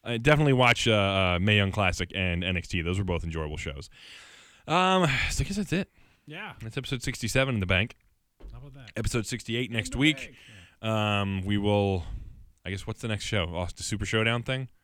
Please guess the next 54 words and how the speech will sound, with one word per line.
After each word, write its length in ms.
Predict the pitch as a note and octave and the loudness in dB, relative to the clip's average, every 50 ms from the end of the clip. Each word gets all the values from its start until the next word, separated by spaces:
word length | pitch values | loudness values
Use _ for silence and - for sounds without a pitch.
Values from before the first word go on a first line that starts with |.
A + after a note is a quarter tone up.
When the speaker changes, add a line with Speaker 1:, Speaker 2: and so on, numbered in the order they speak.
| _ _ _ _ _ _ - | _ _ _ _ _ _ -16
Speaker 2:
Uh, 260 | - - C3+ C3+ C#3 | -10 -6 -6 -4 -4
that's 220 | C3+ C#3 D3 - | -4 -4 -6 -2
coming 260 | - - D#3+ C3+ C3 | 2 2 2 4 4
up. 100 | C3 B2+ | 2 2
So 140 | - - C#3+ B2+ | 2 2 2 2
it's 200 | B2+ C3+ - - | 0 -2 -2 0
Speaker 1:
When 100 | A2+ A#2+ | 0 0
Speaker 2:
a 20 | |
Speaker 1:
is 60 | A#2 | 2
Speaker 2:
Super 160 | - A#2 G#2+ | 2 2 2
Speaker 1:
that? 80 | F#2+ F2 | 4 4
Speaker 2:
Showdown 380 | - D#3 C#3+ C3+ C3+ C3 B2+ A#2 | 4 4 4 4 2 0 0 -2
preview, 420 | - - C3+ C3+ C3 B2+ C3 C3+ C3 | -2 0 2 2 2 2 2 2 2
preview 420 | B2 - C3 C3 C3 C3 C3+ C3+ | 2 2 4 2 2 2 0 0
show. 400 | - - D#3 C#3+ D3 D3 D3 C#3 - | 0 -2 -2 -2 0 -2 -2 -4 -4
Speaker 1:
I, 80 | - F#2 | -4 -4
is 220 | G2+ F#2+ F#2+ F#2+ | -2 -2 0 -2
it 100 | G2 F#2+ F2 | -2 -4 -2
Super 220 | - A#2 A2 A2+ G#2 | -4 -2 -2 0 0
Showdown? 400 | - A#2+ A#2 A#2 A#2 A#2 A#2 A2 | 0 0 0 2 2 2 2 4
When 120 | A#2+ C3 | 4 4
is 120 | A#2+ F#2+ | 2 2
that? 160 | E2+ - D2+ - - - - - | -2 -6 -12 -16 -18 -20 -16 -14
Speaker 2:
<laughs> 320 | - - - - _ G#3+ - - _ _ _ _ _ _ _ _ _ - - - | -14 -14 -14 -14 _ -16 -16 -16 _ _ _ _ _ _ _ _ _ -12 -4 0
That 220 | C#3+ D#3 D#3 F3+ | 2 2 2 2
is 140 | F3+ D#3 - | 0 -2 0
coming 280 | - E3+ E3 D#3 D3+ | 0 0 0 0 0
up 160 | D3 D3 C#3+ - | -2 0 0 0
in 100 | C3+ B2+ | 0 2
October. 680 | A#2+ A#2 - - - D3 D#3 C3+ A#2 F#2 E2+ E2+ F2+ - - - - - - - - | 0 0 2 4 4 4 4 2 2 0 -2 -4 -4 -6 -10 -18 -20 -20 -20 -12 -4
And, 160 | - A2+ A2 G#2+ | -2 0 0 0
of 60 | G#2+ | 2
course, 260 | - B2 A2 - - - | 2 2 2 2 0 0
you 40 | A2+ | 0
got 260 | A2+ A#2 A2 A2 - | 2 2 0 2 2
the, 200 | - A2 G#2 G2+ | 2 2 2 2
the 160 | G2 A2+ A2+ A2+ | 4 4 2 4
very 320 | A2+ C#3 D3+ E3 E3+ D#3 | 4 4 4 4 4 4
hyped 360 | A#2 - C#3+ D3+ D#3 - - A#2 | 4 4 2 4 4 2 2 2
match, 400 | A#2+ A#2+ A#2+ A#2+ A#2 - - C3 | 2 2 2 0 -2 -2 0 2
uh, 140 | B2 A2+ | 2 2
Triple 320 | A2+ - - B2+ A#2 A#2+ A#2+ | 2 2 2 2 4 2 2
H 180 | A#2+ A#2 - | 0 0 -2
and, 240 | - G#2+ G2+ G2+ G2 | -4 -2 -2 -2 -2
uh, 220 | G2 F#2+ F#2+ G2 G#2+ | -2 -2 0 0 2
Speaker 1:
October 400 | A2+ A#2 - - E3 F3+ E3 D3 | 2 2 4 4 4 4 4 4
sixth. 640 | A#2+ - - - - - F3+ C#3 - - - - | 2 0 -2 -2 4 4 4 4 4 2 -4 -4
So, 220 | - - - A#2+ A2+ | -2 0 0 2 4
actually, 580 | C3 D3+ E3 - - - A#2+ A2 G#2+ G#2 G#2 | 4 4 4 2 0 0 0 2 2 2 2
yes, 280 | G#2 A#2+ C3 A2+ - - | 4 4 4 4 2 2
next 240 | A2 A2+ A2+ - - | 2 2 2 2 0
week's 180 | A#2+ A2 - | 0 0 0
show 200 | - - A#2+ A#2 | 2 4 4 4
will 220 | A2+ G#2+ G#2 G2 | 4 2 0 -2